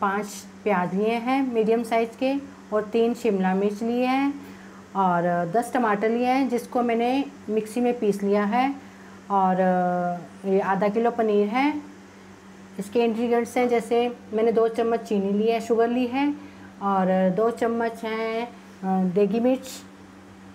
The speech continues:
और एक चम्मच है red chili powder,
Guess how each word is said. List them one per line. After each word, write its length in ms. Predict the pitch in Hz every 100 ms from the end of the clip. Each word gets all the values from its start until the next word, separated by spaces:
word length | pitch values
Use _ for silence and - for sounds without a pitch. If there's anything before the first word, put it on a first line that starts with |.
| - - 208
और 160 | 202
एक 200 | 214 214
चम्मच 360 | 233 220 220 233
है 140 | 233
red 280 | 220 208 202
chili 260 | 220 233 269
powder, 460 | - 226 247 294